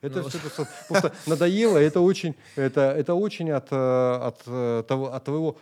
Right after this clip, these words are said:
Speaker 1: физического состояния зависит, физиологического, понимаешь? Поэтому вряд ли. То есть тебе надоест рыбалка,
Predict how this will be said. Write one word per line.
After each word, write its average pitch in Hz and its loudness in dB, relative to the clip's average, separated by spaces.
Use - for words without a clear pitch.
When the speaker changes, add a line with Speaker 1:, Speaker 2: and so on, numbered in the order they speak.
Speaker 1:
физического 135 -10
состояния 101 -10
зависит, 85 -16
физиологического, 107 -10
понимаешь? 113 -14
Поэтому 147 -12
вряд 170 -4
ли. - -20
То 165 -8
есть - -8
тебе 175 -2
надоест 180 -4
рыбалка, 196 -8